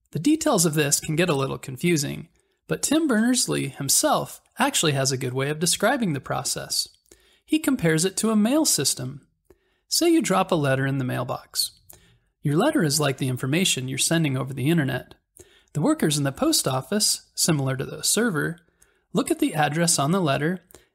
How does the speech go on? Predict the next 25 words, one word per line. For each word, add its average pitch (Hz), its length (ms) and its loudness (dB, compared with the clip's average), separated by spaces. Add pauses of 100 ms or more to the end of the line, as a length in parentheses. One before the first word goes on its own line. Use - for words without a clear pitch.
and 165 80 -2
decide 147 640 0
where 151 160 -4
to 147 80 -2
send 151 300 0
it - 80 -4
next. - 480 -2 (840)
That 302 200 2
letter 196 320 4
might 147 260 0
go 139 200 0
through 127 240 -6
a 135 40 -6
half 262 360 -2
dozen 135 520 0
or 135 120 0
more 165 240 2
post - 360 0
offices 127 680 -4
on 139 120 2
its 127 160 -2
way 131 160 0
to 123 80 -2
your 214 200 2
house, 131 400 -2